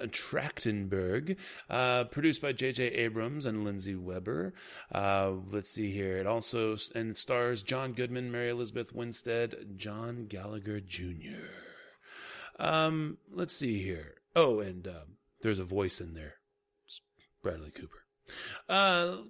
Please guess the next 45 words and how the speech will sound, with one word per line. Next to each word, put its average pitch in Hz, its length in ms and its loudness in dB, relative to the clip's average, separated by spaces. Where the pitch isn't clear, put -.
all 214 80 4
right, 135 280 8
so 208 380 6
we 196 160 0
have 208 160 2
a 196 40 2
young 190 220 4
lady 160 320 4
who 151 100 4
gets 139 220 0
into 131 180 -2
an 127 80 0
argument 110 420 -2
with 107 180 -2
her 98 100 -4
fiancé. 160 1040 0
Um, 110 480 0
as 113 160 -2
a - 20 -6
result 131 320 0
of 117 80 -4
said 117 320 2
argument, 113 480 2
she's 98 220 -2
talking 101 340 0
on 92 60 0
the 92 80 -4
phone, 131 580 4
gets 104 180 2
into 98 200 -4
a 98 40 -8
car 156 320 4
accident, 120 540 0
wakes 120 320 2
up 113 160 0
in 104 80 -2
an 87 140 -4
underground 104 500 -2
bunker, 87 420 -4
wondering 92 420 -2
what 117 200 0
the - 80 -4
hell 110 180 2
to 104 100 -4
do. 82 240 -2